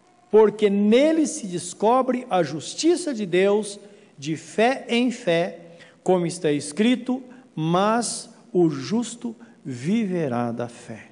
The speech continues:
Amém. O eva-, o evangelho de nosso Senhor Jesus Cristo, de fato, é o poder de Deus para a salvação daquele que crê.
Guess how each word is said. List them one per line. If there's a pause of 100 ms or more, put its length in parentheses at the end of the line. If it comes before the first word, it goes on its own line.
(1500)
Amém. (920)
O
eva-,
o
evangelho
de
nosso
Senhor
Jesus
Cristo,
de
fato, (1200)
é
o
poder
de
Deus
para
a
salvação
daquele
que
crê.